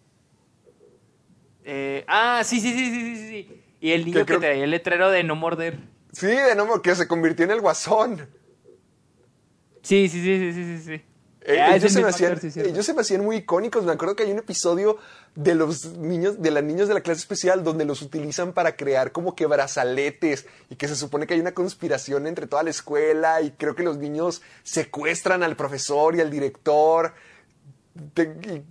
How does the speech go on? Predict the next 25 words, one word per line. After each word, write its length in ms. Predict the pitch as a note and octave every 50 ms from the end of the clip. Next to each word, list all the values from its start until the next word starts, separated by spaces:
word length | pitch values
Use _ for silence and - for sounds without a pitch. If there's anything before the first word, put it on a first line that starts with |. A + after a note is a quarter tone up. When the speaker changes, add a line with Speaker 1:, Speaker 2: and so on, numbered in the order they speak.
| - _ _
Speaker 2:
¿te 80 | _ E3
acuerdas 240 | C#3+ C#3 F3 G3 G#3+
de 60 | A#3
eso? 260 | C4+ D#4+ F#4 E4+ C#4+ -
Speaker 1:
Ah, 560 | D#3+ E3 F3 F#3+ G3 G#3 G#3+ G#3+ A3 A3 G#3+ F#3
sí, 240 | - A3+ A3+ A#3+
lo 120 | A#3 A3+ G#3
vi 120 | G3 G3+
ahorita. 400 | G#3 G#3 G3 G#3 A3 - G#3+ G3
De 60 | F3
hecho, 140 | E3+ E3+ G3
también 200 | F#3 F#3+ E3+ D#3
lo 80 | D#3+ D#3+
vi 80 | D#3+
ahorita. 400 | D#3 D3+ D3+ C#3+ - C#3+ - - _ _ _ _ _ _ _ _ _ _ _ _ _ _ _
Speaker 2:
Este, 480 | - A#2 B2 B2+ - - - F3+ E3 D#3+
ese 140 | E3 E3+ F#3
episodio 320 | F3+ G#3 F3 E3 E3 E3
también 180 | F#3 E3+ D#3 D#3
estaba 220 | D3+ - F3+ F3
muy 100 | F3 E3+
padre. 280 | E3+ - F#3+ A#3 C#4 C4+
O 40 | A3
sea, 160 | G3+ G#3 F#3
Dewey 540 | E3+ D3+ D3 F#3 G#3+ A#3 C#4 D4+ C4+ A#3+ A#3